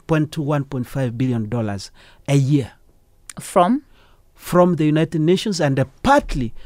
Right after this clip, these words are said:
Speaker 1: that w-, is going to be paid by the Congolese state because the U N, <laughs> it depend on contributions. Uh, and those contributions, you look at a major country like the United States, England, France,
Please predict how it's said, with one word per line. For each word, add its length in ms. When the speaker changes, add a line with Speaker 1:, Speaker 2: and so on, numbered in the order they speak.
Speaker 1:
that 240
w-, 500
is 220
going 240
to 120
be 140
paid 340
by 120
the 100
Congolese 560
state 340
because 480
the 120
U 220
N, 300
<laughs> 300
it 320
depend 340
on 120
contributions. 880
Uh, 200
and 200
those 160
contributions, 800
you 120
look 180
at 120
a 40
major 300
country 320
like 280
the 80
United 440
States, 440
England, 720
France, 600